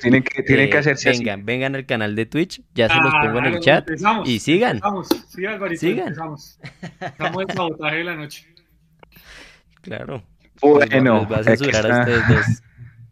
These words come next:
Speaker 1: Aquí está saludando Brian, dice Cristian, "Buenas noches, muchachos, cada vez mejor". A todos, mil gracias. Yo no estoy viendo los saludos de Instagram, ya me voy a conectar. Pero sí, Nico, los esté ahí, los tiene ahí. Somos, estamos en cuatro plataformas al tiempo.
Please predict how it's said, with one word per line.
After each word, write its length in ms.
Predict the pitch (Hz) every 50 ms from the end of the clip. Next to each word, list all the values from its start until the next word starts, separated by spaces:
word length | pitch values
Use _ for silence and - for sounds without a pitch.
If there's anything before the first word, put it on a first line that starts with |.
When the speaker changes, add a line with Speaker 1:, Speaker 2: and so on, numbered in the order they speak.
| _ _ _ _ _ _ _ _ _ _ _ - - -
Speaker 1:
Aquí 260 | - 110 110 - -
está 200 | 110 104 - 120
saludando 440 | 117 131 127 123 113 110 110 107 113 117
Brian, 400 | 123 135 135 139 139 135 131 120
dice 360 | 117 113 - - 120 117 113
Cristian, 500 | - 123 123 123 123 - 131 120 123 120
"Buenas 200 | 113 117 113 117
noches, 260 | 117 120 120 - 131
muchachos, 440 | 123 120 113 - 117 107 - 120 110
cada 220 | - 120 113 113 113
vez 120 | 110 110
mejor". 400 | 117 113 110 127 135 135 - - - -
A 80 | 110
todos, 300 | - 120 120 127 135 127
mil 160 | 135 139 131
gracias. 300 | 131 135 135 127 147 139
Yo 120 | 123 131 131
no 80 | 139
estoy 160 | 139 143 156 147
viendo 220 | 151 151 147 147
los 100 | 147 139
saludos 320 | 143 127 110 110 113 123
de 100 | 120 135
Instagram, 440 | 123 120 117 - 139 131 139 135 120
ya 100 | 113 117
me 80 | 117 120
voy 140 | 127 131 131
a 40 |
conectar. 520 | - - 127 120 120 117 - 117 127 127 - - - - - _ _ - - _ _ -
Pero 200 | - 117 117 113
sí, 160 | 107 - -
Nico, 240 | 127 135 127 - 139
los 140 | 135 135 123
esté 240 | 113 101 - 113 107
ahí, 280 | 110 120 147 185 - -
los 120 | 117 110
tiene 200 | - 127 113 117
ahí. 180 | 131 156 185 180
Somos, 480 | 147 - 120 113 113 117 117 - - -
estamos 300 | - - - 110 120 123
en 100 | 143 131
cuatro 680 | - 120 117 - - 131 131 131 135 135 135 127 120 -
plataformas 500 | 123 120 - 113 110 117 107 117 123 120
al 120 | 127 113
tiempo. 400 | - 123 131 131 127 156 160 151